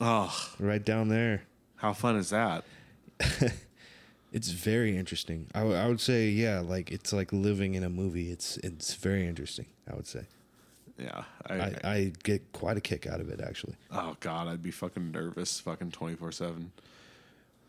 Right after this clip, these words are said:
Speaker 2: Yeah, you know, there is that element sometimes, you know, but, um, no, for the most part, everybody's really nice, and,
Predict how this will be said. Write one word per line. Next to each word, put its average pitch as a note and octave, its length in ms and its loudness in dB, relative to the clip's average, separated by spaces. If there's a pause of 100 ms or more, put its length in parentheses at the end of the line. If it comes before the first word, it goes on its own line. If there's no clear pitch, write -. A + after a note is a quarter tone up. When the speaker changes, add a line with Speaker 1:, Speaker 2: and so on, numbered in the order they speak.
(220)
Speaker 2:
Yeah, C3+ 460 4 (500)
you B2 180 0
know, A#2+ 140 6
there A2+ 220 6
is A2+ 180 4
that G2+ 180 2
element G#2 380 0
sometimes, G2+ 800 -2 (1500)
you G2+ 140 2
know, F#2+ 260 0 (320)
but, F2 220 2
um, F2 420 0 (640)
no, A2 160 -2
for - 160 -10
the G2+ 80 -2
most G#2 260 0
part, G2 360 0
everybody's G2 420 -2
really F#2+ 180 -2
nice, F#2 440 -4
and, D#2 240 -8